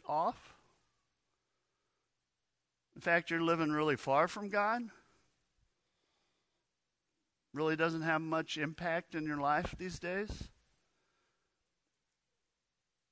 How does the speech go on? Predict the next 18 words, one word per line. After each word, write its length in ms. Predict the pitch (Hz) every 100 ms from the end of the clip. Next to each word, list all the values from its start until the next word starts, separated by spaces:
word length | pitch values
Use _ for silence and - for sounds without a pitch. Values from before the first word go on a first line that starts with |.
| _ _ _ _ _ _ 370 349 _ _ _ _ _ _ _ -
And 100 | 165
I 60 | 202
guess 440 | 220 214 - - - 320 _ _ _ _ _ _ 175
there 120 | 170
comes 260 | 220 220
a 60 | 170
point 340 | - 226 208
where 140 | 156 160
you 220 | 156 156
go, 280 | 160 156 147 - - - _ _ _ _ _ _ - - _ _ _ -
"I 60 | 180
need 220 | 208 190
to 80 | 175
reach 300 | 165 160 -
back 200 | 143 131
out 260 | 156 117 -
to 100 | 107
Jesus 640 | 101 90 85 - - -